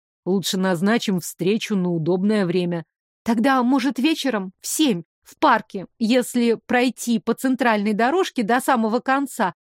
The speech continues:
и свернуть на тропинку справа, есть снежная беседка. Там никто не помешает. Только оденьтесь потеплее. Невольно поёжилась, глядя на лёгкое облачение Луки. "Я никогда не мёрзну",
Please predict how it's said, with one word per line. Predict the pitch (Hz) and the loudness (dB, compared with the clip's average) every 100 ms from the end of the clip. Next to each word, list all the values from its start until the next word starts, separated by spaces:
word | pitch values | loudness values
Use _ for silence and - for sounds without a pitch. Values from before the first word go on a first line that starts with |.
| - | -4
и | 339 | -2
свернуть | - 262 262 320 - | 0 0 2 0 0
на | 269 | -2
тропинку | - 240 226 311 311 320 | 0 0 0 -2 -2 -2
справа, | - - 240 202 | -4 0 0 2
есть | 208 226 262 - | 0 0 -2 -4
снежная | - - 247 262 220 254 | -14 -4 0 2 2 0
беседка. | 226 285 - 226 - 196 - _ _ | 0 -2 -2 -2 -2 -10 -12 _ _
Там | 247 240 220 | 0 0 0
никто | - 269 247 269 | 0 0 0 0
не | 220 | 0
помешает. | 220 247 285 - 214 185 _ _ - | 0 0 0 0 -2 -2 _ _ -2
Только | 254 240 226 220 - | 0 2 0 -2 0
оденьтесь | 240 208 262 233 202 214 | -2 2 2 2 0 -2
потеплее. | - 233 262 - 262 226 180 - _ _ | -2 -2 -2 0 0 0 -2 -8 _ _
Невольно | 208 240 226 226 214 | 2 4 4 4 2
поёжилась, | 202 214 196 277 214 185 185 - _ - | 2 0 0 0 0 0 -2 -6 _ -2
глядя | 220 220 190 | 2 4 2
на | 208 208 | 2 2
лёгкое | 214 247 - 208 196 | 2 0 -2 -2 -2
облачение | 214 196 208 202 - 220 208 208 | -2 0 0 0 0 0 0 0
Луки. | 233 233 - 165 - _ _ | 0 -2 -6 -8 -10 _ _
"Я | 180 170 202 233 240 | -2 2 4 2 0
никогда | 185 190 190 202 170 185 180 175 | -2 0 0 -2 -2 0 0 0
не | 170 | -2
мёрзну", | 165 165 156 160 156 | 0 0 -2 -4 -8